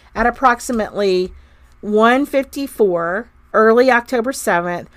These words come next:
her cell phone stopped working. At approximately one fifty-eight through two oh seven, a former boyfriend of Quinn, Thomas Lang, that's her best friend, who had been out with Quinn, began receiving calls from Quinn from phone number eight zero two, three six three, thirteen thirty-nine.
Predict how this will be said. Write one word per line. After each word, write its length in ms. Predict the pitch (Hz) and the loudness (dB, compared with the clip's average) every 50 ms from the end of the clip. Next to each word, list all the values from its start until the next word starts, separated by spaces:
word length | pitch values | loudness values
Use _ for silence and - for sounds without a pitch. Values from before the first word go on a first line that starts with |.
| _ _ _ | _ _ _
her 140 | - 214 214 | -4 -4 -4
cell 260 | - - 226 190 190 | 0 0 0 0 0
phone 240 | - - 180 170 175 | -2 -4 -4 -4 -6
stopped 400 | - - 190 165 147 - - - | -6 -4 -4 -4 -4 -6 -10 -8
working. 640 | 170 165 165 175 - - 165 143 135 147 165 165 - _ _ _ _ _ _ - | -6 -6 -6 -6 -8 -12 -14 -14 -14 -14 -16 -18 -20 _ _ _ _ _ _ 2
At 120 | 214 214 | 2 2
approximately 460 | 214 - 262 240 233 - 247 226 202 | 2 4 2 2 2 0 -2 -4 -2
one 260 | 190 196 208 208 220 226 | 0 2 2 2 2 2
fifty-eight 640 | 247 220 220 - 226 - - 233 262 320 339 330 | 0 0 0 -2 -6 -2 0 0 0 0 -2 -6
through 180 | - 277 240 226 | -6 -6 -6 -6
two 200 | - - 330 392 427 466 | -6 -2 0 2 2 2
oh 40 | 427 | 2
seven, 360 | - - 254 226 214 226 165 | 2 2 2 4 4 2 0
a 80 | 196 | -2
former 380 | 208 - 262 269 302 339 339 349 | -4 -2 -2 0 0 0 -2 -2
boyfriend 480 | 311 277 247 240 247 247 - 226 202 185 | 0 2 2 2 2 0 -2 -4 -2 -2
of 140 | 185 185 | -4 -6
Quinn, 320 | - - 196 170 165 175 202 | -8 -8 -8 -6 -6 -8 -10
Thomas 420 | - - 202 185 190 208 220 - | -4 -2 -2 0 0 -2 -6 -6
Lang, 340 | 233 190 175 160 165 175 202 | -4 -4 -4 -4 -4 -6 -6
that's 240 | 202 185 185 - - | -8 -8 -10 -12 -6
her 120 | - 214 196 | -6 -4 -2
best 260 | 202 196 196 - - | -2 -4 -6 -8 -10
friend, 380 | - 190 170 160 156 170 185 - - - - - - - _ _ - | -12 -12 -12 -12 -12 -14 -14 -16 -20 -20 -20 -20 -20 -20 _ _ 0
who 80 | 240 | 2
had 80 | 233 208 | 2 4
been 160 | 226 226 220 | 4 2 4
out 200 | 214 226 277 277 | 4 2 2 0
with 120 | 320 320 | -4 -6
Quinn, 180 | - 285 247 226 | -2 -2 0 0
began 320 | 220 208 202 202 202 202 | 0 0 0 -2 -2 -2
receiving 440 | 226 277 302 - - 269 240 233 233 | -2 -4 -6 -6 -6 -4 -4 -4 -4
calls 300 | 226 - 214 180 185 190 | -4 -4 -2 -2 -2 -2
from 180 | - 214 196 196 | -4 -6 -8 -8
Quinn 280 | - - 208 175 185 | -6 -6 -6 -6 -4
from 220 | 196 - 196 180 185 | -2 -2 -2 -2 -2
phone 380 | - - 208 202 208 220 220 | -4 -4 -2 0 0 0 0
number 440 | 220 202 185 185 185 180 180 180 180 - - - _ _ | 0 -2 -2 0 0 0 0 -2 -4 -6 -18 -20 _ _
eight 220 | - 196 196 170 | 0 0 0 0
zero 240 | 196 208 190 180 185 | 0 -2 0 0 0
two, 260 | 185 - - 359 370 381 | -2 -2 0 2 2 0
three 280 | - 302 247 220 226 | 0 0 0 0 0
six 320 | 226 - - 208 196 - - | -2 -2 -4 -6 -6 -6 -12
three, 340 | - 254 269 285 277 285 269 | -10 -6 -6 -4 -4 -4 -4
thirteen 640 | - 247 214 196 - - - - 208 202 196 196 | -2 -2 -2 -2 -4 -12 -10 -6 -6 -4 -4 -4
thirty-nine. 920 | - - 180 175 165 160 160 165 165 180 185 170 147 95 85 85 - 156 | -2 -2 -2 -2 -4 -4 -6 -4 -2 -2 -2 -2 -4 -8 -14 -18 -20 -20